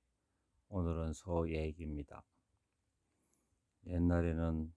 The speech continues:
한우 그러면은 누렁소, 얼룩소, 푸른 소, 흰 소 이렇게 있었다고 합니다.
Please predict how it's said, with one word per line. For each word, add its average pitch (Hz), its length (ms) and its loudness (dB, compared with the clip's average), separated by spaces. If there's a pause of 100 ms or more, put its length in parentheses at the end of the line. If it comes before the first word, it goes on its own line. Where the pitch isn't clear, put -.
(200)
한우 82 500 2
그러면은 82 680 -4 (760)
누렁소, 90 920 4
얼룩소, 92 920 0 (1400)
푸른 95 380 4
소, 104 460 4 (240)
흰 92 260 0
소 87 440 2 (100)
이렇게 87 380 -8
있었다고 78 560 -12
합니다. - 480 -10